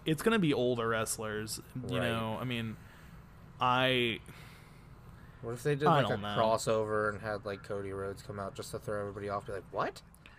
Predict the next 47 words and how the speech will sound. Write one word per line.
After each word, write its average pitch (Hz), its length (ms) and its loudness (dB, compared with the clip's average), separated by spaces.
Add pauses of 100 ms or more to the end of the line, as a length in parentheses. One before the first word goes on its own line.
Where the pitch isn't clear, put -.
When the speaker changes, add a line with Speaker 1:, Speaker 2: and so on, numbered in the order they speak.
(580)
Speaker 1:
Dude, 120 320 2
that 120 320 2
would 117 320 -2 (100)
Speaker 2:
That 143 160 2
would 196 140 6
be 104 60 4
Speaker 1:
never 113 180 4
Speaker 2:
really 110 100 2
good 117 80 4
Speaker 1:
happen 110 240 4
Speaker 2:
cross 113 240 6
Speaker 1:
in 117 100 0
a 113 40 2
Speaker 2:
promotion, 107 200 2
Speaker 1:
million 123 380 2
Speaker 2:
but 117 100 2
Speaker 1:
years. 117 200 0
Speaker 2:
yeah, 104 360 4
I 110 180 2
know, 101 280 0
'cause 104 220 -4
they're 104 120 0
too 101 360 -8
competitive. 82 560 -12 (100)
But 107 120 -4
I 110 100 0
think 110 220 -6
it 110 80 -6
would 98 140 -12
be 98 140 -12
really 87 380 -10
funny. 85 380 -14 (520)
Speaker 1:
<laughs> - 20 -16
I 143 1000 -2
mean, 151 160 4
I've, 131 160 6
Speaker 2:
Everyone's 131 480 2
Speaker 1:
I 120 40 4
Speaker 2:
like, 123 100 4
Speaker 1:
don't 117 100 -2
know. 123 140 0
Speaker 2:
"Wait, 143 180 -2 (160)
what?" 190 480 -12 (400)
Or, 117 80 -4
like, 107 140 -2
Chris 110 320 -4
Jericho. 101 640 -6